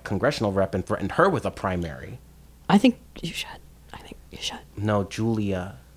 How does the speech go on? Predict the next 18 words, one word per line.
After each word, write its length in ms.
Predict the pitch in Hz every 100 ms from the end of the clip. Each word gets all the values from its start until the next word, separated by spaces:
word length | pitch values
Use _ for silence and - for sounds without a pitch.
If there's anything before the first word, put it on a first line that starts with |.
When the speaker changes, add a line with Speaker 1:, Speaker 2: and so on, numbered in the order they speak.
| -
Speaker 1:
We 80 | 101
need 200 | 101 -
Julia 320 | 90 85 82
to 100 | -
do 180 | - -
it. 200 | 76 - - - - -
Speaker 2:
Well, 260 | 160 160 151 143 -
Julia. 540 | - 156 147 - 202 - - -
Speaker 1:
When 160 | 113
Julia 480 | 110 139 143 127 110
leaves 280 | 101 120 110
that 220 | - 107 -
senator 380 | 113 110 101
seat, 340 | 95 - 98 98
maybe 220 | 107 113
Boris 440 | 107 113 117 110
will 120 | 113 107
run, 400 | 107 104 101